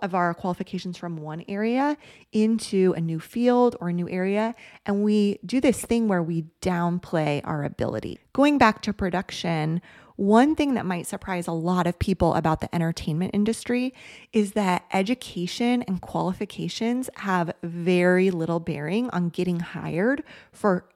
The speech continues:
most of the roles within the entertainment industry. Again, sometimes there's a more niche skill set or technical skill set that you need to have.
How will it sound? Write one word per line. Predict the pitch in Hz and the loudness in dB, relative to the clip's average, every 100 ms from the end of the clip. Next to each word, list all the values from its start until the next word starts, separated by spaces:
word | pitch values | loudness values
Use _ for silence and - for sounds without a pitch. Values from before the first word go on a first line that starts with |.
| - | -6
most | 185 208 208 208 | 2 4 4 2
of | 202 | -4
the | 175 | -2
roles | 160 151 147 175 240 - | -2 -2 -2 0 -2 -2
within | 185 - 175 175 | -4 -4 -2 0
the | 170 | -2
entertainment | 165 156 - 160 - - | -2 -2 -2 -4 -4 -6
industry. | - - - - - _ - - - | -8 -8 -10 -10 -12 _ -20 -4 0
Again, | 202 180 156 - - _ | 2 2 0 -8 -20 _
sometimes | - 220 214 208 208 208 - | 2 4 4 4 4 4 4
there's | 180 165 156 | 4 2 -2
a | - | -2
more | 160 165 170 165 156 151 - | 0 2 4 4 2 0 -2
niche | 180 185 196 202 - - | -2 2 2 2 -2 -14
skill | - - - 175 | -16 -10 -2 -2
set | 180 254 262 | 0 0 2
or | 208 | 2
technical | - - - 185 185 | -2 -12 -6 -4 -4
skill | 175 - 160 165 | -6 -6 -6 -4
set | - 240 277 - - - - | 0 2 2 -2 -20 -10 -4
that | - | 0
you | 185 | 2
need | 185 185 175 | 2 2 2
to | - | -2
have. | - - - - | -6 -6 -6 -8